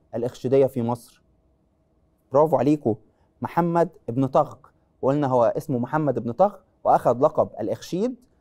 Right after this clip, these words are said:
فأصبحت الدولة بتنسب ليه باسم الدولة الإخشيدية. طب السؤال ده مش كان ممكن يجي لي على أحمد بن طولون؟ قال لي: "أيوه، ممكن يجي لي على أحمد بن طولون".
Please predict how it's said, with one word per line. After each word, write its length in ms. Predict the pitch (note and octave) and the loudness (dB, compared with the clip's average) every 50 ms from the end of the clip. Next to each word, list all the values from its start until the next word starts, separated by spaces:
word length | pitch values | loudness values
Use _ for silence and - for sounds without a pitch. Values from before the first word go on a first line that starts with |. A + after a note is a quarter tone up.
| _ _ _ - | _ _ _ -4
فأصبحت 600 | - F#2+ A#2+ C#3+ D3 C3+ D3 F#3 - G#3+ G3+ G3+ - | -2 0 0 0 0 -2 -4 -2 0 0 -2 -2 -2
الدولة 380 | G#2+ B2+ B2 C#3+ D#3+ D#3 D3 | -6 2 2 4 4 4 2
بتنسب 460 | B2+ A2+ - - D#3+ D#3 - C#3 A2+ B2+ | 2 2 0 -4 -4 -2 -2 -2 -2 -2
ليه 140 | D3 D#3+ | -4 -4
باسم 280 | C3 A2+ C#3+ - - B2+ | -2 -2 -4 -2 -2 -4
الدولة 420 | A#2 A#2+ C3+ C#3+ D3+ D3 C#3+ G#2 | 0 2 4 4 4 4 2 2
الإخشيدية. 600 | A#2 A#2 D3 - - - C#3+ B2 A#2+ G#2+ G2+ G#2 - _ _ _ _ _ _ _ - | 2 0 -2 -4 -4 -2 2 2 2 2 0 -4 -10 _ _ _ _ _ _ _ 0
طب 120 | B2 A2 | 0 0
السؤال 280 | A#2+ - - E3+ D3+ F3+ | 0 2 4 4 4 4
ده 60 | G3 | 2
مش 140 | F#3 - - | 0 0 -2
كان 120 | - E3 | -2 -2
ممكن 240 | F3 F#3+ - F#3+ E3 | -2 -2 -2 -2 -4
يجي 140 | D3+ D#3 F#3+ | -2 -2 0
لي 80 | F#3+ | 0
على 140 | F3+ D#3+ D#3+ C#3 | 0 0 0 -2
أحمد 260 | - - F3 D#3 D#3 | -2 -2 -6 -4 -4
بن 140 | D3 D#3+ D3+ | -4 -4 0
طولون؟ 380 | - D#3 D3+ E3+ G#3 C4+ D4 - _ _ _ - | 2 4 4 4 4 4 2 -4 _ _ _ -8
قال 80 | A2+ | -4
لي: 100 | A#2 A2+ | 0 2
"أيوه، 220 | C3+ D#3+ D#3+ B2+ B2+ | 4 4 4 2 0
ممكن 300 | C3+ C#3+ C#3 - C3 A#2+ | -2 -6 -6 -6 -6 -6
يجي 240 | A2+ B2 C#3 D#3+ | -6 -6 -6 -6
لي 80 | E3 C3+ | -6 -4
على 140 | A#2 A2+ A2+ | -4 -4 -6
أحمد 240 | - - C#3 B2 B2 | -6 -6 -6 -6 -6
بن 120 | A#2+ A#2+ | -6 -4
طولون". 280 | - - C#3 D3+ C#3 | -2 2 2 2 2